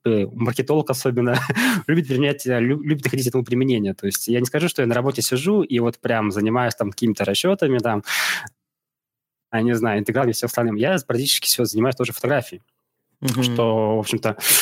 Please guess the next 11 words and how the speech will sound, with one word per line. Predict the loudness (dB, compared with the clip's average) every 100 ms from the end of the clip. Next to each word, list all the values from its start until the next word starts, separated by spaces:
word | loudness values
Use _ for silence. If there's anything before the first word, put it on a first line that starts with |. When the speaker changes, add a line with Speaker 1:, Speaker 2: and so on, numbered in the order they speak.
| 0 -10 -12 -2
Speaker 1:
не | 2 2
пейзажный, | 0 0 0 0
конечно, | 0 0 0 0 0
но | 2
поддерживает | 0 0 0 2 0 0
тонус. | 0 0 -4 -10 _ _ _ _ _ _ _ _ _ -20 -10 -8 -2
Speaker 2:
Ну, | 0 0 -2
Speaker 1:
Вот, | -2 0 0 -2
и | -2 2 2 0 -6 _ -8
почему, | -4 0 2 4
вот, | 2 0